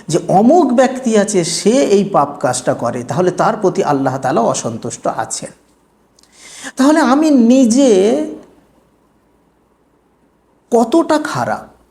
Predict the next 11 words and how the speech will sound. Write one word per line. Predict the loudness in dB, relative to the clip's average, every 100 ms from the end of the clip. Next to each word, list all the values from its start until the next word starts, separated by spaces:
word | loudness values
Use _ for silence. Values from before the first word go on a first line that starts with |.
| _ _ _ _ _ _ _ _ _ _ _ _ _ -4
আমি | 0 2 4 4
নিজে | 6 6 4 4 4 2 0 -2 -6 -16 _ _ _ _ _ _ _ _ _ _ _ _ _ _ -4
কতটা | -2 0 0 0
পাপী, | 0 -2 -2 -2 -4 -8 _ _ _ _ _ _ _ _ _ _ _
সেটা | -6 -2 0 2 2
নিয়ে | 2 2 0
আমি | 0 -2 0 0
চিন্তা | 0 0 0
ভাবনা | 0 -2 0 0
করছি | -2 -4 -6
না, | -10